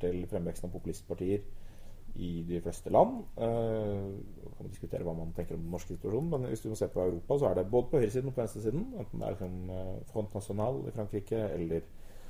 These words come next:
eh, Gyllent Daggry, eller Syriza for den del, eller de ulike populistpartiene som har dukket opp, eh, i Spania og, og Portugal. Det kommer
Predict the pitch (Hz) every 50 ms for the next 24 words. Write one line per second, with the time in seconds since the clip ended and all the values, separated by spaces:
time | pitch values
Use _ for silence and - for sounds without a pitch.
0 | - - - - - - - - - 87 85 90 98 95 90 90 95 104 117 101
1 | 92 90 87 95 107 117 117 110 113 98 - 85 80 80 80 80 80 78 80 -
2 | - 87 85 95 113 127 - - 165 165 139 135 127 123 113 117 127 143 139 131
3 | 113 95 92 90 92 95 92 87 87 87 90 87 95 - - 90 92 95 85 85
4 | 82 - - 87 87 85 87 90 85 90 85 - - - 87 87 82 85 87 90
5 | 90 85 85 - - - - - - - - - - - - - - - - 87
6 | - - 95 92 92 92 90 90 87 87 87 92 - - - - - - - -
7 | 107 - - 113 - - 139 151 139 123 - 107 92 90 95 95